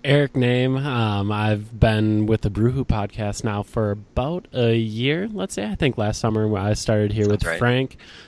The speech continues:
Speaker 1: Um, I've been at Milwaukee Magazine for the last two years doing Quick Bucks, a column I write there, uh, weekly during the season. I've been writing here at Brew Hoop for about a year. I'm over at E S P N Milwaukee as well, where you'll see some of my work there.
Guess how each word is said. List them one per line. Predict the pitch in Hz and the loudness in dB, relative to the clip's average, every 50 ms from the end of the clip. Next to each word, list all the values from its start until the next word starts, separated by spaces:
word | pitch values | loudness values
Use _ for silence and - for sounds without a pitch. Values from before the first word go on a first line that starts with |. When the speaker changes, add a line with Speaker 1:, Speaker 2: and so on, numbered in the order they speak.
| - - | -10 -6
Speaker 1:
Um, | 127 113 110 107 104 101 101 101 101 101 98 104 113 | -4 -2 0 0 0 0 -2 -2 -2 -4 -4 -6 -4
I've | 107 110 107 104 | -4 -4 -2 0
been | 101 117 110 | 0 0 2
at | 110 107 | 0 0
Milwaukee | 107 107 107 107 107 - 117 | 0 0 0 0 0 -2 -2
Magazine | 107 104 107 104 107 104 110 107 107 107 107 | -2 -2 -2 -2 -2 -2 -2 0 0 0 -2
for | - - 110 | -2 -2 -2
the | 104 | 0
last | 104 104 104 104 - - - | 0 0 -2 -2 -4 -6 -2
two | - 117 | 0 0
years | 107 104 104 104 107 104 101 101 | 2 2 2 2 2 2 2 0
doing | - 110 101 98 98 98 98 95 | 0 2 2 2 2 0 -2 -4
Quick | - - - 127 120 - - | -4 -2 -2 -2 -2 -2 -2
Bucks, | - 120 113 113 - - - - | -2 0 0 -2 -4 -6 -6 -6
a | 104 | -6
column | - - 98 101 101 101 98 | -6 -6 -6 -4 -4 -4 -2
I | 98 | -2
write | 98 101 101 101 - - | -2 -2 -2 -4 -4 -4
there, | 101 101 101 98 101 101 - - - - - - - - | -4 -2 -2 -2 -4 -6 -8 -14 -20 -20 -20 -14 -8 -6
uh, | 110 101 98 98 98 | -4 -2 -2 -2 0
weekly | 110 110 104 - 107 104 | 0 0 0 0 -2 0
during | 104 101 98 | 0 0 -2
the | 98 95 | -2 -4
season. | - - 131 127 120 117 120 120 117 113 113 - - - - - - 120 | -2 -2 0 0 2 2 2 0 0 0 -2 -6 -12 -20 -20 -10 -4 -2
I've | 113 | 0
been | 110 104 104 | 0 2 2
writing | 113 117 117 117 | 0 0 0 0
here | 117 113 | -2 -2
at | 110 - | -4 -2
Brew | - 131 127 | -2 0 0
Hoop | 127 123 - | 0 0 -2
for | - 127 | -4 -4
about | 120 120 117 117 117 | -2 -2 -2 -2 -2
a | 117 | -4
year. | 113 117 120 123 120 120 120 117 | -4 -4 -2 -2 -2 -2 -2 -4
I'm | 98 104 104 104 101 101 104 104 | -4 -4 -6 -6 -4 -6 -4 -4
over | 104 104 98 101 101 | -4 -6 -4 -4 -4
at | 98 98 98 | -4 -4 -6
E | - 113 | -6 -6
S | 110 101 | -6 -6
P | - - 117 | -6 -6 -6
N | 107 101 | -4 -4
Milwaukee | 98 98 98 104 107 110 - - 110 101 | -4 -4 -4 -4 -4 -6 -8 -8 -6 -6
as | 95 98 101 | -6 -6 -4
well, | 104 107 110 110 110 107 | -4 -2 -2 0 0 0
where | 104 101 | 0 0
you'll | 101 98 98 98 | 0 0 -2 -2
see | 92 - 110 107 | -4 -4 -6 -6
some | 98 - 101 95 | -6 -6 -8 -8
of | 98 | -6
my | 95 92 92 92 | -6 -6 -6 -6
work | 92 95 92 90 - | -6 -6 -6 -8 -8
there. | - 101 98 98 95 95 92 92 | -6 -6 -4 -4 -4 -4 -6 -8